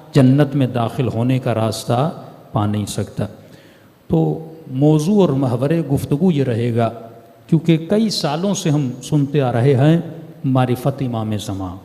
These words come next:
معرفت امام زمان۔ ہے کیا معرفت امام زمان؟ ہم نے امام زمانہ کی معرفت کو قصوں میں محدود کر دیا، ہم نے امام زمانہ کی معرفت کو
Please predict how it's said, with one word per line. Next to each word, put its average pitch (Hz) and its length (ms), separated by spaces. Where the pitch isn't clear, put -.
معرفت 113 520
امام 104 300
زمان۔ 95 320
ہے 202 160
کیا 208 200
معرفت 147 480
امام 101 280
زمان؟ 90 320
ہم 190 160
نے 220 100
امام 175 400
زمانہ 160 380
کی 190 100
معرفت 160 580
کو 190 120
قصوں 214 440
میں 185 120
محدود 147 480
کر 107 120
دیا، 92 280
ہم 151 160
نے 196 120
امام 170 260
زمانہ 156 440
کی 185 100
معرفت 147 540
کو 180 340